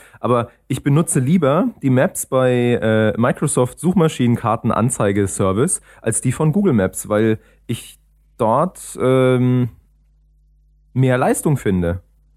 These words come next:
Also ich hab, ich hab auch ganz andere Aufnahmen. Ähm, was, was Google ja irgendwie nie so richtig auf die Pfanne kriegt,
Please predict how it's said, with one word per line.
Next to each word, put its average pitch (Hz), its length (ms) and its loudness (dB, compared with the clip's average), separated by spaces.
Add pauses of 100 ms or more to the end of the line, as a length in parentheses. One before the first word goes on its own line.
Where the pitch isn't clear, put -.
(120)
Also 120 180 -2
ich 127 140 0
hab, 147 180 -6
ich 123 100 -8
hab 151 120 -2
auch 135 100 -2
ganz 143 160 -2
andere 139 280 2
Aufnahmen. 120 680 0 (240)
Ähm, 117 440 2 (540)
was, - 300 -6
was 120 140 -6
Google 165 220 0
ja 139 80 2
irgendwie 139 200 2
nie 143 80 0
so 147 80 -2
richtig 151 220 -4
auf 127 80 -2
die 117 100 -8
Pfanne 160 260 -2
kriegt, - 300 -10